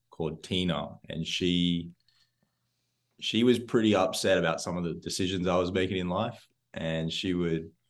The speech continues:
cry to Tina and talk to her. And then Tina actually said, like, "Hey, why don't, why don't you get your son to, uh, to go to church and get right with God?" And then Mum presented that to me. I wasn't very interested,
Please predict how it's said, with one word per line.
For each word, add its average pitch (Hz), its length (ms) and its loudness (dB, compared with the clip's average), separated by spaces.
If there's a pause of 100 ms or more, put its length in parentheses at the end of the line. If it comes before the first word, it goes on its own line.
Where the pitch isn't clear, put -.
(520)
cry 95 260 4
to 95 80 4
Tina 95 800 0
and 80 260 -4
talk 90 220 -2
to 90 140 0
her. 87 380 0
And 80 140 -2
then 80 220 -4
Tina 92 320 -2
actually 82 840 -2 (760)
said, 87 280 2
like, 82 220 4
"Hey, 101 400 2 (400)
why 90 180 -4
don't, 92 260 0 (200)
why 92 180 0
don't 92 160 0
you 92 100 -2
get 87 200 0
your 92 100 -4
son 90 440 0
to, 90 260 0
uh, 82 400 4 (160)
to 87 100 -8
go 82 180 0
to 82 120 -2
church - 640 -2 (160)
and 82 160 -6
get 87 160 0
right 80 180 2
with - 180 -6
God?" 82 460 2 (440)
And 80 100 -4
then 85 100 0
Mum 95 300 4
presented 107 400 4
that 101 220 4
to 104 100 -4
me. 98 380 -4 (880)
I 95 100 4
wasn't 110 380 8
very 95 260 6
interested, 123 760 0